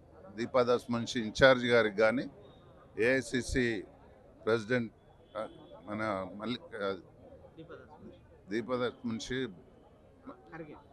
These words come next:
Speaker 1: ఖర్గే గారికి కానీ, అదేవిధంగా రాహుల్ గాంధీ గారికి కానీ, మేడం గారికి కానీ ధన్యవాదాలు తెలియజేసుకుంటున్నాను.
Speaker 2: అలాగే, ఆ, అన్న ఎమ్మెల్యేగా ఉన్నారు, మీ అన్న ఇబ్రాహీంపట్నం నుంచి.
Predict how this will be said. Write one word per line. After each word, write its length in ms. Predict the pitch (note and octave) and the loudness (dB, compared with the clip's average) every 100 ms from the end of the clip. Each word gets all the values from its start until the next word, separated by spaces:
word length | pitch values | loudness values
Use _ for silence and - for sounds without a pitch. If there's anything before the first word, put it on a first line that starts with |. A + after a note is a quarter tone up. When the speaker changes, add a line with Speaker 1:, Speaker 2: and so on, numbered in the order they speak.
| - | 0
Speaker 1:
ఖర్గే 320 | A#2 B2+ C#3+ | 0 4 2
గారికి 320 | C3+ C3 A#2+ | 6 4 4
కానీ, 340 | A#2 A2+ C#3+ - - - - - - - - - | 2 2 0 -4 -14 -20 -20 -20 -20 -20 -10 -2
అదేవిధంగా 580 | A2+ C3 C3 B2+ C3 | 2 2 2 0 0
రాహుల్ 340 | A#2 G#2+ A#2 A2+ | 2 4 2 0
గాంధీ 320 | A2+ A2+ G#2+ | -6 -8 -4
గారికి 320 | G#2+ G#2+ G#2 | -2 -2 -2
కానీ, 280 | G2 G#2 A2+ | -2 -4 -6
మేడం 560 | B2 G#2 G#2 G#2+ A2 A2 | -12 -8 -6 -2 -2 -2
గారికి 240 | G2+ G2 | -4 -4
కానీ 160 | G2+ B2 | -6 -6
ధన్యవాదాలు 560 | D3 F#2+ G2 F#2+ G2 | -8 -6 -2 -2 0
తెలియజేసుకుంటున్నాను. 960 | C#3+ A2 D#2 C#2+ - - - - - - | -2 -4 -4 -10 -16 -20 -20 -20 -20 -4
Speaker 2:
అలాగే, 500 | F3+ F#3+ G#3 D4+ - - | -2 0 2 2 0 0
ఆ, 380 | F3+ E3+ D#3+ D#3 | 4 6 6 4
అన్న 360 | B2+ G#3 C#4 B3+ - - - - E3+ | 2 6 8 6 4 -20 -20 -12 -4
ఎమ్మెల్యేగా 440 | E3 A3 A3+ G#3+ | 4 8 10 12
ఉన్నారు, 260 | G3+ G3 G3 | 10 10 6
మీ 140 | F#3 | 4
అన్న 320 | F3 F3+ F3+ E3+ | 2 4 2 0
ఇబ్రాహీంపట్నం 640 | D3+ F3 E3+ E3 D#3 E3 | 0 0 0 -2 -2 -4
నుంచి. 340 | D#3+ C#3 D#3+ | -4 -6 -8